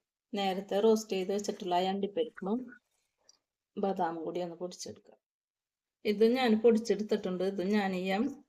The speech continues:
അരി വറുത്ത് പൊടിച്ചതിൻ്റെ കൂടെ തന്നെ ചേർത്ത് കൊടുക്കുകയാണ്. മുഴുവനായിട്ട് നമുക്ക് ചേർക്കാം. ഞാൻ സെയിം ജാറിൽ തന്നെ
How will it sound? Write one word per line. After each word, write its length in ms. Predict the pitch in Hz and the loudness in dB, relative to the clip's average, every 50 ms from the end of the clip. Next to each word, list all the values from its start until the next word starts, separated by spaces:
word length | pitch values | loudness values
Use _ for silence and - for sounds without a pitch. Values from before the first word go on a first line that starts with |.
| _ - 208 | _ -2 0
അരി 160 | 208 202 202 | 2 4 4
വറുത്ത് 320 | 196 190 196 208 - - 196 | 4 2 2 0 -2 -4 -2
പൊടിച്ചതിൻ്റെ 600 | - 208 202 208 - - 214 185 170 170 175 170 | 2 2 0 2 2 2 2 2 2 0 -2 0
കൂടെ 260 | 202 202 196 190 180 180 | 0 0 2 2 0 0
തന്നെ 180 | 190 185 180 185 - | -2 -4 -4 -4 -2
ചേർത്ത് 280 | 208 185 180 180 - - - | -2 -2 -2 -2 -4 -4 -4
കൊടുക്കുകയാണ്. 360 | 180 208 208 - 180 180 190 214 | -2 -2 -4 -4 -4 0 2 4
മുഴുവനായിട്ട് 460 | 226 233 208 202 214 190 208 208 170 | 6 6 6 6 6 4 2 -2 -6
നമുക്ക് 260 | 165 175 185 185 - | -8 -8 -8 -10 -10
ചേർക്കാം. 180 | 185 226 247 262 | -8 -6 -4 -2
ഞാൻ 120 | 262 240 240 247 - 302 | 0 0 0 0 4 4
സെയിം 240 | 233 220 220 226 233 233 | 6 8 8 8 8 6
ജാറിൽ 320 | 247 233 226 208 196 185 190 - | 6 6 6 4 2 0 -2 -4
തന്നെ 180 | 196 196 202 240 | -4 -2 -2 -2